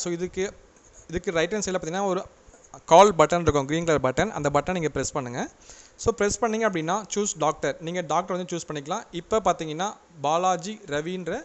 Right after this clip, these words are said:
ஒரு டாக்டர் வந்து எம் பி பி எஸ் டாக்டர், தமிழ் and இங்கிலீஷ் ரெண்டுமே பேசக்கூடிய ஒரு டாக்டர் வந்து ஜெனரல் மெடிசன் வந்து அவைலபிள் ஆன்லைன்ல இருக்காரு. So, அந்த, அதை நீங்க வந்து டேட்டா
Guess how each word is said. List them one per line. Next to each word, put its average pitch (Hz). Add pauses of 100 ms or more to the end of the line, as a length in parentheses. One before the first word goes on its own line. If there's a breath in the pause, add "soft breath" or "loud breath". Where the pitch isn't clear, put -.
(400 loud breath)
ஒரு 185 (100)
டாக்டர் 180
வந்து 175
எம் 170
பி 180
பி 180
எஸ் 170
டாக்டர், 151 (600)
தமிழ் 196
and 175
இங்கிலீஷ் 170
ரெண்டுமே 175
பேசக்கூடிய 160
ஒரு 139
டாக்டர் 151
வந்து 196
ஜெனரல் 170
மெடிசன் 151
வந்து 170
அவைலபிள் 160
ஆன்லைன்ல 151
இருக்காரு. 139 (420 loud breath)
So, 208
அந்த, 202 (100)
அதை 190
நீங்க 196
வந்து 196
டேட்டா 180